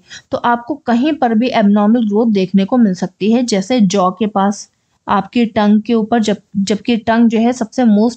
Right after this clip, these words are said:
common site है cancer की, oral cancer की। इसके अलावा आपके अंदर, अ, under the cheeks यानी कि आपके buccal mucosa, जो आपकी ये cheek के अंदर वाला part है, उसके अंदर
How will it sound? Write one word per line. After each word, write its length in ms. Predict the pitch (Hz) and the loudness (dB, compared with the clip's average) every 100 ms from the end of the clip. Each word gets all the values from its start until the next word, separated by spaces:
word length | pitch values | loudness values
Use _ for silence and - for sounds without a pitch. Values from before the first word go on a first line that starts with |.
| - | -4
common 240 | 214 208 226 | 0 2 0
site 300 | 220 185 190 233 | 0 -2 -2 -2
है 80 | |
cancer 420 | 240 185 180 175 - | -2 0 0 -2 -6
की, 220 | 170 - | -6 -2
oral 260 | 185 180 175 | 0 2 0
cancer 360 | 170 160 165 - | 0 0 -2 -8
की। 140 | - - - | -18 -18 -8
इसके 260 | 311 - 349 | -6 -2 0
अलावा 360 | 320 269 269 262 - | 0 0 -2 -4 -4
आपके 440 | 214 202 - 240 | -2 -2 -2 -2
अंदर, 540 | 226 208 202 208 226 233 _ _ - | 0 2 2 2 0 -4 _ _ -4
अ, 320 | 202 202 170 - | 0 0 -2 0
under 240 | 214 214 233 | 2 2 2
the 200 | 240 220 | 0 0
cheeks 440 | 233 226 - - _ - | -2 -4 -6 -16 _ -6
यानी 220 | 208 202 196 | 0 0 0
कि 120 | 233 | -2
आपके 360 | 202 196 240 | -2 -2 -2
buccal 340 | 208 196 190 247 | -2 -2 -2 0
mucosa, 600 | 240 240 226 226 220 226 - | 2 2 -2 0 -2 -2 -4
जो 380 | 196 202 185 - | 0 2 0 -2
आपकी 380 | 185 190 - 214 | -2 -2 0 0
ये 80 | 208 | 0
cheek 340 | - 233 226 | 0 -2 -2
के 80 | - | -4
अंदर 320 | 214 196 220 | 0 0 2
वाला 200 | 226 226 | 0 0
part 320 | 226 202 196 | 0 -2 -2
है, 80 | 208 | -4
उसके 320 | 208 - - | -4 -6 -2
अंदर 340 | 220 214 202 | 0 2 0